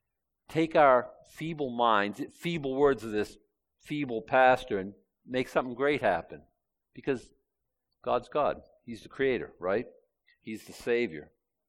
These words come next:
Verse seventeen, "And in the evening he cometh with t-, the twelve." There's still twelve at this point,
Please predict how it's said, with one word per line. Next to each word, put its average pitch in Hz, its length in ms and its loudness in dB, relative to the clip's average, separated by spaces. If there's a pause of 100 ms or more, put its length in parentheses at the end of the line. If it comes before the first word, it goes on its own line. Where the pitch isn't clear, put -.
(1500)
Verse 262 220 4
seventeen, 214 560 6
"And 147 160 0
in 185 40 -2
the 185 80 0
evening 190 440 0
he 156 140 -4
cometh 165 440 2
with 139 140 0 (220)
t-, 143 60 -12 (100)
the 131 140 2
twelve." 85 640 4 (960)
There's 107 120 -10
still 196 200 2
twelve 113 360 4
at 107 100 -10
this 107 160 -8
point, 117 380 -4